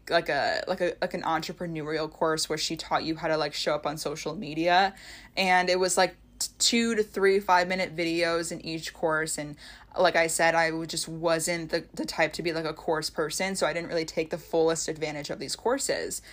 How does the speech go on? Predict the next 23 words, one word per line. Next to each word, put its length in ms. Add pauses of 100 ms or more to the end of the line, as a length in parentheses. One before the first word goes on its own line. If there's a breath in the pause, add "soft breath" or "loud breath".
Nonetheless, 720 (120)
the 80
whole 180
point 340
here 300
is 240 (280 loud breath)
I 120
actually 360
went 220
back 260
to 80
these 200
courses 500
and 100
I 80
really 480
sunk 300
myself 400
into 260
them. 140
I 100
took 240
notes 580